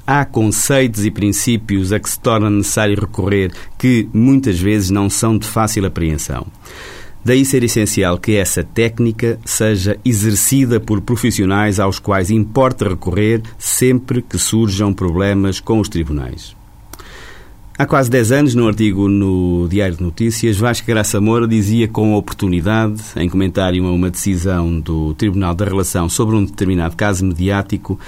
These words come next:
que a linguagem judiciária deveria ser sóbria, precisa, técnica e comedida. Não deve ser panfletária, nem chocarreira, nem jocosa, nem bombástica, nem despeitada, nem odiosa, nem impaciente.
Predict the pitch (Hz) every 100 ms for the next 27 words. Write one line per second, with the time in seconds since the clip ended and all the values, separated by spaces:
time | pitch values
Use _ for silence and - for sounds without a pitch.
0 | - - - 127 123 120 113 123 123 151
1 | 135 127 113 107 101 113 117 123 123 110
2 | 104 110 104 - 95 85 - - - 120
3 | 143 143 147 147 147 - - 87 92 -
4 | 127 139 123 135 135 135 - - - -
5 | 139 135 135 131 131 135 131 - 120 -
6 | 107 82 87 73 73 - - - - -
7 | 139 160 156 - - 107 92 - 170 165
8 | - 117 90 123 131 127 131 127 113 123
9 | 147 143 117 120 92 107 127 127 123 113
10 | 113 143 127 104 104 110 113 113 104 113
11 | 110 131 151 127 117 95 113 120 - 117
12 | 120 104 135 156 - - 113 110 110 120
13 | 117 117 104 135 160 151 117 117 120 127
14 | 120 123 117 139 135 - 95 - 73 62
15 | 57 -